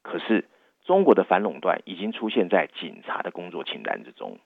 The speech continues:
作为无尽恐惧和迷恋的泉源，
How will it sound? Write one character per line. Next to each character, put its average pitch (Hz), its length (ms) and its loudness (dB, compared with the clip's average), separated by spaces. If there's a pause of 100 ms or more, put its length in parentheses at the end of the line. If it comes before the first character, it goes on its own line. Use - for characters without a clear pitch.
(480)
作 202 220 8
为 107 240 8
无 113 180 -6
尽 139 240 -2
恐 - 240 -10
惧 98 220 -8
和 98 160 2
迷 85 320 -12
恋 135 240 2
的 - 80 -10
泉 - 260 -12
源， - 300 -10